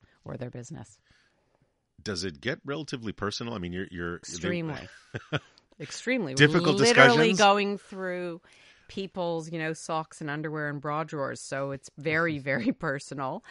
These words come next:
Speaker 1: Um, difficult discussions,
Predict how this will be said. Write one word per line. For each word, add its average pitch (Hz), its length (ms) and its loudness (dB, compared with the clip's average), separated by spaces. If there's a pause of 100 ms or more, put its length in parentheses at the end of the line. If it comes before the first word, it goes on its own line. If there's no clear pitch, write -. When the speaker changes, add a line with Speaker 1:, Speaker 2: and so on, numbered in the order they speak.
(400)
Speaker 1:
Um, 156 640 0 (260)
difficult 233 560 -8
discussions, 127 960 -12